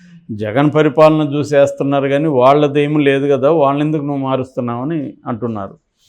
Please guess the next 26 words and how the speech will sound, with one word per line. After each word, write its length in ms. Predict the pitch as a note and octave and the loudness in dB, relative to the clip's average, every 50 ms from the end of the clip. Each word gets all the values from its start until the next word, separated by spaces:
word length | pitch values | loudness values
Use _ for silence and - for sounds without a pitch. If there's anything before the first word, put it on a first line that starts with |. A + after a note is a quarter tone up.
| _ _ _ _ _ _ - | _ _ _ _ _ _ -4
కానీ 160 | E3+ F3+ F#3 | -4 -2 0
మరి 240 | F3+ E3+ D#3+ D3+ C#3 | 0 2 2 2 2
జగన్ 420 | B2+ C#3+ C#3+ C3+ E3 E3 E3+ E3+ | 2 2 2 4 2 0 2 2
కూడా, 540 | D#3+ E3+ E3 E3+ E3 E3 D#3+ D#3 D3 C#3+ C3+ C3 | 2 4 4 4 4 6 6 6 6 6 4 4
అతను 280 | B2+ C3 D3 C#3+ D3 | 2 2 -2 -4 -2
కూడా, 200 | C#3+ D3 C#3+ C#3+ C#3+ C#3 C3+ C3 B2+ A#2+ A#2+ A#2 A2+ A#2 A2+ A2 A2 B2+ C#3 _ B2+ | -2 2 2 4 4 4 4 2 2 2 2 0 0 -2 -2 -4 -6 -8 -12 _ -12
ఆ, 180 | B2 A2+ A2 G#2 - _ _ _ - - - G2+ - | -10 -10 -10 -10 -14 _ _ _ -20 -18 -18 -10 -4
పదహైదేళ్లుగా 600 | B2+ B2+ B2 B2+ B2+ B2 C3+ C3+ C3+ C3+ C3 C3+ B2+ | -2 2 2 2 2 2 0 0 0 0 0 2 2
రాజకీయాలు 600 | B2 B2 A#2+ A#2+ A#2+ A2 B2 C3 B2 A#2+ A#2+ G#2+ | 4 2 2 0 -2 -4 0 0 0 0 -2 -4
చేస్తున్నాడు, 720 | G#2+ A2+ A#2 A2+ - - A2+ A2+ A2 A2 A2 A#2 A#2 - - _ _ _ - | -4 -4 -4 -6 -6 -12 -10 -8 -6 -4 -4 -6 -6 -8 -14 _ _ _ -8
తను 420 | A2+ A2 A#2+ A#2+ A#2+ A#2+ A#2 A2+ _ _ _ _ _ _ _ _ - | -6 -6 -4 -4 -4 -6 -6 -10 _ _ _ _ _ _ _ _ -10
నాలుగు 340 | A2+ A2 A#2+ B2+ B2+ B2+ B2+ | -6 -4 -2 0 0 0 0
రకాల 280 | B2+ A#2+ - C3 B2 A#2+ | 0 -2 0 0 -2 -2
సర్వేలు 440 | A#2+ - B2 A#2 C3 C3+ C#3+ C3+ C3 | -2 -4 -4 -2 2 2 2 2 2
చేయిస్తున్నాడు, 800 | B2 B2 A#2+ A#2 A2+ - - A#2 A2+ A2+ A2 G#2+ G#2+ A#2 B2+ - _ _ _ _ _ _ _ _ - D#3 | 0 -2 -4 -4 -6 -8 -10 -8 -8 -6 -6 -6 -6 -8 -10 -10 _ _ _ _ _ _ _ _ 0 0
తను 140 | D#3+ F#3 | 2 4
ఏదో 220 | F#3+ F#3+ F3 F#3 F3 | 2 2 2 2 0
తన 240 | - - C#3+ C#3+ C#3+ | 2 2 2 2 2
ఒక 260 | C#3 C3+ A#2+ B2+ B2+ | 0 0 0 0 -2
మెథడ్లో 560 | B2 B2 A#2+ - C3 C3 C3+ C#3+ D3 C#3+ - | -2 -4 0 0 0 2 2 0 2 2 2
వెళ్తున్నాడు. 580 | A#2+ B2+ B2+ A#2 G#2+ - A#2+ A2+ G#2+ G#2 G#2+ G#2 | 2 0 -2 -4 -4 -6 -6 -4 -4 -4 -6 -6
దాని 720 | G2+ A#2+ A#2 A#2 A#2 A2+ A#2 A#2 A2+ G#2+ A2 A2+ A2+ G#2+ - - | -4 -4 -4 -4 -4 -6 -8 -8 -8 -8 -8 -10 -10 -10 -2 0
ఫలితం 380 | C3 C#3 C#3+ C#3+ F3 D3+ D3 C#3+ | 0 0 0 0 0 0 2 2
ఎలా 180 | C3+ C3 C3+ | 2 2 2
ఉంటుందనేది 800 | C3+ C3 B2+ A#2+ C3 B2 B2 B2 B2 B2+ C#3 C#3+ C#3+ D3 C#3 A#2+ | 2 0 -2 -4 -4 -4 -4 -4 -4 -6 -8 -8 -8 -8 -8 -8
తెలియదు. 460 | G2+ - - C3 B2+ B2+ A#2 G2 E2 | -8 -4 -2 0 0 0 -2 -2 -6